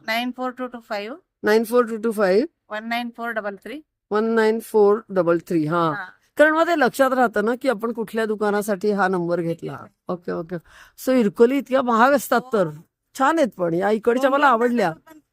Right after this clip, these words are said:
Speaker 2: हां?
Speaker 1: होतात. दोन दोन लाखाचं पण होतात.
Speaker 2: काय सांगता? हे
Speaker 1: हां.
Speaker 2: इरकल कुठल्या देशाचं आहे
Speaker 1: आणि
Speaker 2: म्हणलात?
Speaker 1: तुम्हाला माहित
Speaker 2: कुठल्या
Speaker 1: नसेल.
Speaker 2: स्टेटमधलं आहे? कुठल्या स्टेटमधलं आहे हे इरकल? कर्नाटक.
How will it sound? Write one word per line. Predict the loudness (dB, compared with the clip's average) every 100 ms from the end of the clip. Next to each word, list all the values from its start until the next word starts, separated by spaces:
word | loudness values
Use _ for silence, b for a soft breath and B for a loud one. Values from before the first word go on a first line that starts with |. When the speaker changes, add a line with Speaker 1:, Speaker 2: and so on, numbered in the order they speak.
| _ -2
Speaker 2:
हां? | 0
Speaker 1:
होतात. | -2 -6 -20 -20 _
दोन | -12 -10
दोन | -10 -10 -10
लाखाचं | -10 -12 -16 -16
पण | -14
होतात. | -16 -18 -20 _
Speaker 2:
काय | -6 -2 0
सांगता? | 0 0 0 0 2
हे | 2
Speaker 1:
हां. | 2
Speaker 2:
इरकल | 0 -2 0
कुठल्या | 0 4 4
देशाचं | 2 -2 -2 -2
आहे | 0
Speaker 1:
आणि | 0
Speaker 2:
म्हणलात? | 0 -2
Speaker 1:
तुम्हाला | -2 -2
माहित | -4 -2
Speaker 2:
कुठल्या | 0 4 4
Speaker 1:
नसेल. | 2 0
Speaker 2:
स्टेटमधलं | -2 0 0 2 0
आहे? | 0 -6 _ _ _ -10
कुठल्या | -4 0 0
स्टेटमधलं | 2 2 2 0 0 2
आहे | 2
हे | 2
इरकल? | 2 0 -6 -6 _ _ _ _ _
कर्नाटक. | 2 4 2